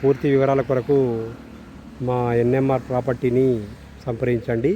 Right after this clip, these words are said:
అదేవిధంగా మా ఛానల్ను సబ్స్క్రైబ్ చేయని వాళ్ళు సబ్స్క్రైబ్ చేసుకోండి.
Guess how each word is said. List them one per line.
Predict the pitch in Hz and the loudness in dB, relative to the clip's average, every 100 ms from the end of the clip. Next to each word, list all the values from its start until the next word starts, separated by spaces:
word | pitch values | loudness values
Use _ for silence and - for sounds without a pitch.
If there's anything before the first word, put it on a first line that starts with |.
| 226 - - - - - - - - - - - - | -4 -14 -20 -20 -20 -20 -20 -20 -20 -20 -20 -18 -4
అదేవిధంగా | 123 127 127 123 120 127 127 117 117 131 - - - | 2 4 4 2 2 2 2 0 -4 -8 -16 -16 -8
మా | 127 117 - | -6 -6 -4
ఛానల్ను | 131 131 131 123 | -2 2 2 0
సబ్స్క్రైబ్ | 127 117 - 135 123 - | -4 -6 -4 -2 -2 -2
చేయని | 127 123 | 0 2
వాళ్ళు | 120 120 135 120 113 - - - _ - - | 2 2 2 0 -6 -12 -20 -20 _ -20 -12
సబ్స్క్రైబ్ | - 117 - 139 117 | -8 -8 -6 -6 -2
చేసుకోండి. | 131 - - 117 135 | -4 -4 -2 0 0